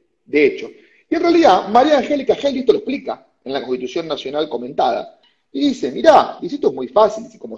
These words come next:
como se está, eh, controlando una facultad excepcional del Congreso". Entonces, si el, si el jefe de gabinete dentro de los diez días no envía el decreto a la Comisión Bicameral, caduca el decreto.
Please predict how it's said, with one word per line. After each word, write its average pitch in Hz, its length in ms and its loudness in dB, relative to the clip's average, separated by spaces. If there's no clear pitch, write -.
como 113 200 -10
se 117 100 -14
está, 247 360 0
eh, 113 640 -4
controlando 135 520 -2
una 202 100 -6
facultad 113 380 -6
excepcional 123 380 -8
del 170 80 -6
Congreso". 156 500 -8
Entonces, 123 580 -8
si - 160 -4
el, 240 300 -2
si 247 280 -6
el 254 460 0
jefe 320 260 -2
de 277 60 0
gabinete 214 420 2
dentro 214 200 2
de 202 60 -4
los 190 100 2
diez 196 180 2
días 160 240 0
no 202 120 -2
envía 220 560 0
el 147 180 -2
decreto 160 360 -2
a 131 40 0
la 127 100 -4
Comisión 185 400 -12
Bicameral, 156 500 0
caduca 147 300 -2
el 131 80 0
decreto. 117 380 -8